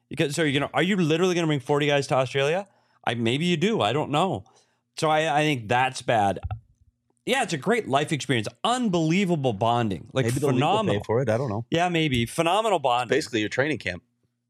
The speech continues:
Speaker 1: The only good thing about it is you get to expose the game to people from, uh, and hear me out. When the Coyotes did this, they went to Prague, Czechoslovakia at the time. Now
Speaker 2: Yes.
Speaker 1: it's the Ch-,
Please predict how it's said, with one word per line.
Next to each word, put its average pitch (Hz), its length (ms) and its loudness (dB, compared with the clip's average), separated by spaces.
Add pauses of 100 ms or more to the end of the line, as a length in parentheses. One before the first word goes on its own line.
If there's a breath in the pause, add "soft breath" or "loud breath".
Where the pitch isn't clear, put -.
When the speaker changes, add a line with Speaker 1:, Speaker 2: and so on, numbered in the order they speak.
(840)
Speaker 1:
The 143 320 0
only 180 540 2 (440)
good 120 260 0
thing 123 200 0
about 107 320 2
it - 140 -2
is 135 160 0
you 135 100 4
get 139 120 0
to 127 80 2
expose 151 480 0
the 156 80 -2
game 143 220 0
to 131 100 -2
people 135 300 2
from, 143 360 -2 (300)
uh, 131 160 4
and 127 140 0
hear 131 120 2
me 190 120 2
out. 143 300 0 (760 loud breath)
When 135 120 2
the 135 60 4
Coyotes 175 440 0
did 156 180 0
this, 151 160 2
they 151 120 2
went 147 200 0
to 139 120 2 (200)
Prague, 98 500 0 (640)
Czechoslovakia 131 840 0
at 123 100 -2
the 147 80 0
time. 113 480 0
Now 101 120 0
Speaker 2:
Yes. 110 80 2
Speaker 1:
it's - 160 -8
the 110 80 -6
Ch-, - 380 -16